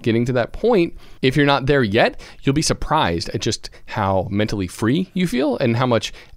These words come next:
actual backstop you have to make different decisions in your life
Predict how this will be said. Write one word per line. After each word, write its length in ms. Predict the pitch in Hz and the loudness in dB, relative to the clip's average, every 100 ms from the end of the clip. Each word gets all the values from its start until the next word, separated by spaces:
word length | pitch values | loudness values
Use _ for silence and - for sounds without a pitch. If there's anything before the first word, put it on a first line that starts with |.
| - | -4
actual 280 | 123 123 | -2 -2
backstop 520 | 95 104 117 - 95 - | -2 -2 -2 -2 -4 -2
you 80 | 95 | -2
have 120 | 98 | -2
to 100 | 110 | -2
make 240 | 107 - | -2 -2
different 300 | - - 123 | -2 -2 -2
decisions 560 | - - 131 107 92 90 | -2 -2 0 0 -2 -4
in 140 | 117 | -4
your 80 | 98 | -2
life 280 | 90 87 | -2 -4